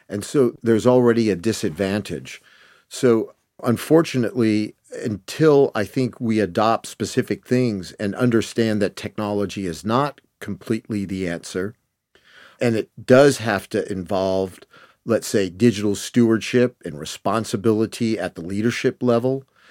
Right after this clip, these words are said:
and that it has to be viewed from a people perspective and an organizational perspective and a technology perspective, things aren't going to change.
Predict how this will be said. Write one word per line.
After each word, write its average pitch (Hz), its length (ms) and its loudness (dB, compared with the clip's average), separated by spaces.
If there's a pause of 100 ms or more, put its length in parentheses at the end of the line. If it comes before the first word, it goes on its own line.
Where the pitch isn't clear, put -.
(280)
and 101 220 -2
that 104 360 2
it 107 120 0
has 117 220 -4
to 120 100 0
be 98 180 -4
viewed 117 460 4
from 95 180 -2
a 85 80 -2
people 131 460 -2
perspective 135 760 -2
and 98 120 0
an 92 260 -6
organizational 107 840 0
perspective 123 720 -2 (100)
and 131 200 0
a 135 60 2
technology 139 640 -2
perspective, 147 760 -4 (440)
things 127 320 4
aren't 117 280 2
going 110 300 0
to 98 80 -6
change. 95 600 -6